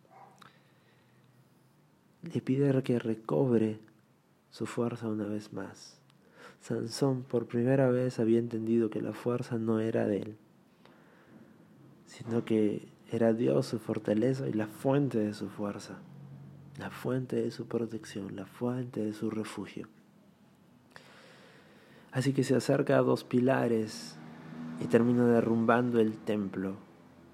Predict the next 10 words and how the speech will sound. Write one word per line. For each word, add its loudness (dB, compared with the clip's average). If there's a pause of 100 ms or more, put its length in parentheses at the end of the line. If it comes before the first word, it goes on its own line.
de -2
los -2
filisteos. -6
Y -2
dice -2
que -8
en -6
ese -2
momento -4
mató -2